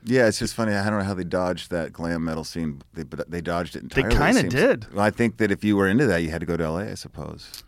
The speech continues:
Speaker 2: Mm,
Speaker 1: And by the
Speaker 2: interesting.
Speaker 1: time you get there, it's the same as anything. By the time you, you get to where you're going to follow the scene, it's over. You know?
Speaker 2: Wow.
Speaker 1: Well, that's how that works. You know, I mean, I didn't hear about any bands who were not from Seattle who went up there with their flannel shirts and got a record deal after that explosion.
Speaker 2: <laughs>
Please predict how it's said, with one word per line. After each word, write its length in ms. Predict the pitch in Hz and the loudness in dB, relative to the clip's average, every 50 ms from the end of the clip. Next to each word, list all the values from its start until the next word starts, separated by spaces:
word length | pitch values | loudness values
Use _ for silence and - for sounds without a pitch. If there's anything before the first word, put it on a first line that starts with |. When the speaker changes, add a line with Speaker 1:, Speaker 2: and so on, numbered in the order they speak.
| _ | _
Speaker 2:
Mm, 60 | 147 143 | -4 -2
Speaker 1:
And 440 | 151 151 147 139 120 107 104 95 | 0 0 0 0 -2 -2 -4 -8
by 60 | - - | -6 -2
the 140 | - 90 | 0 2
Speaker 2:
interesting. 260 | 98 101 104 101 - 113 | 4 4 4 4 4 4
Speaker 1:
time 180 | 113 113 110 | 4 4 4
you 120 | 107 117 110 | 4 4 4
get 240 | 110 113 117 - | 4 2 2 2
there, 360 | - 90 82 78 80 80 73 - _ _ _ _ _ _ - - _ _ _ - - _ | 0 -2 0 0 -2 -2 -6 -10 _ _ _ _ _ _ -20 -20 _ _ _ -20 -20 _
it's 160 | - - - - | -20 -20 -16 -14
the 100 | 82 - | -14 -10
same 260 | - - 95 92 92 | -6 -4 -4 -2 -2
as 120 | 87 82 | -2 -2
anything. 260 | 92 98 92 82 82 | -2 -2 -2 -2 -4
By 80 | 80 78 76 | -4 -4 -4
the 40 | - | -4
time 140 | 90 90 | -4 -4
you, 160 | 90 90 85 87 - _ - | -4 -4 -6 -8 -12 _ -10
you 160 | 98 92 95 | -6 -6 -2
get 240 | 90 107 104 - - | 0 0 0 0 0
to 80 | 98 | -2
where 80 | 95 95 | 0 0
you're 80 | 92 90 | 0 0
going 240 | 85 92 90 95 90 | 0 0 0 0 0
to 60 | 80 | -2
follow 260 | - - 87 87 90 | -2 0 2 2 2
the 100 | 82 85 | 2 0
scene, 280 | - - - 87 80 78 | -4 -6 -4 -4 -4 -4
it's 140 | 78 - - | -4 -4 -4
over. 460 | 76 82 78 76 76 - 76 85 - _ _ _ _ _ _ _ _ _ _ _ _ _ _ _ _ _ | -4 -4 -6 -6 -10 -12 -14 -16 -20 _ _ _ _ _ _ _ _ _ _ _ _ _ _ _ _ _
You 60 | 117 123 | -2 0
know? 40 | 120 | 2
Speaker 2:
Wow. 480 | 117 117 113 107 107 104 98 104 107 - | 2 2 2 0 0 -2 -4 -6 -8 -8
Speaker 1:
Well, 80 | - 101 | -4 -4
that's 120 | 98 95 - | -4 -2 -2
how 100 | 90 82 | -2 -4
that 140 | 76 73 - | -4 -4 -4
works. 440 | 87 87 87 87 - - - - _ _ _ _ _ _ _ - - - _ _ _ _ - | -6 -6 -8 -8 -12 -18 -20 -20 _ _ _ _ _ _ _ -20 -20 -20 _ _ _ _ -12
You 100 | 78 76 | -10 -8
know, 180 | 78 80 80 - _ _ - _ _ - | -8 -8 -10 -12 _ _ -20 _ _ -8
I 40 | 80 | -6
mean, 320 | 80 80 78 78 78 - - _ _ _ - - - - - - - - - | -4 -2 -2 -4 -4 -8 -10 _ _ _ -20 -20 -20 -20 -20 -20 -14 -4 0
I 100 | 107 113 | 2 4
didn't 160 | 127 127 117 | 4 4 4
hear 120 | 117 123 | 4 4
about 180 | 113 110 110 107 | 6 6 6 4
any 160 | 104 107 98 | 4 2 2
bands 300 | 85 98 98 95 92 - | 0 0 0 0 -2 -4
who 80 | 95 90 | -4 -4
were 80 | 85 | -4
not 220 | 87 92 92 85 - | -2 -4 -4 -4 -6
from 100 | 101 90 | -8 -8
Seattle 400 | - - 98 90 90 87 80 78 | -6 -4 -2 -2 -2 -2 -4 -4
who 100 | 82 87 | -6 -4
went 180 | 87 87 85 90 | -4 -4 -4 -4
up 140 | 87 87 - | -4 -4 -4
there 120 | 90 82 | -4 -4
with 120 | 80 78 - | -4 -4 -6
their 100 | 80 78 | -8 -8
flannel 280 | - 98 90 82 82 80 | -6 -4 -4 -4 -4 -4
shirts 260 | - 95 87 78 - | -4 -6 -6 -6 -8
and 80 | 80 | -8
got 160 | 73 82 82 78 | -6 -4 -2 -2
a 40 | |
record 260 | 80 85 82 - 80 76 | -2 -2 -2 -4 -4 -6
deal 160 | 82 80 76 | -4 -4 -2
after 220 | 78 78 - 78 | -2 -4 -4 -6
that 160 | 76 78 73 | -6 -6 -6
explosion. 520 | 73 - - 85 78 78 76 - - - - | -6 -6 -6 -6 -4 -4 -2 -2 -2 -2 0
Speaker 2:
<laughs> 60 | - | -2